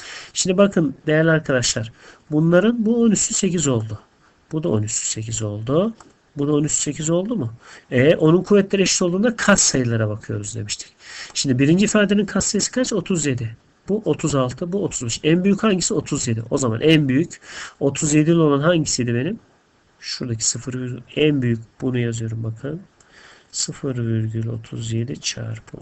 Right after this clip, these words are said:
on üzeri on. Büyüktür. Neden? Otuz altıdan, yani şundan.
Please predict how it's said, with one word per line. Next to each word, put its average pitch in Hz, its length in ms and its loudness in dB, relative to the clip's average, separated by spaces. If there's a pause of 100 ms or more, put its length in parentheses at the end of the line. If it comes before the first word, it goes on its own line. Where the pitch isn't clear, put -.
on 123 140 -6
üzeri 113 360 -8 (140)
on. 107 280 -8 (1900)
Büyüktür. 151 600 0
Neden? 170 340 8
Otuz 135 320 -2
altıdan, 120 420 0
yani 113 600 0 (260)
şundan. 113 840 -4